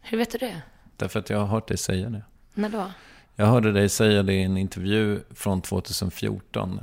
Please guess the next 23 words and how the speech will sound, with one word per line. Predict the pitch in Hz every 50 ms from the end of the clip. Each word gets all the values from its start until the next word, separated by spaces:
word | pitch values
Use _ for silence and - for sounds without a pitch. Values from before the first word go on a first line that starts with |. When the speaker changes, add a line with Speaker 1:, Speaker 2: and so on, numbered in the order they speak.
| - -
Speaker 2:
när | 98 104 107
du, | 98 95 92 87 - - - - _ _ _ _ - _ _ _ _ _ _ _ _ _ _ - 110
eh, | 104 101 98 98 98 95 95 92 95 92 92 92 92 90 90 90 92 90 87 87 82 80 80 78 - - - 78 73 55 - - - - - - - - - - - - - _ - - - _
pratade | - - 127 104 95 - - 104 95 98 98 95 - - - _
om | - 98 95 92 95 95 92 90
att | - 104 - - 92
byta | 92 87 104 110 104 90 - _ _ - 98 87
från | - - 95 90 90 90
engelska | - 98 95 92 92 90 - - 90 87
till | - - 87
svenska. | - - 95 87 90 - - - - - - - - - - - -
När | - - 208 208 202
du, | 220
Speaker 1:
Ah. | 240 247 247 247 247 247 240 240 226 214 196 180 170 -
Speaker 2:
när | 110 110 202
du | 202 - 98 98 95 90 - - -
kände | - - 113 107 101 95 92 95 95
att, | 87 101 98 - - - - - - -
ja, | - 113
men | 113 110 107
ska | - - - 110
jag | 104 113 120 123 117
vara | 104 110 104 104 104 -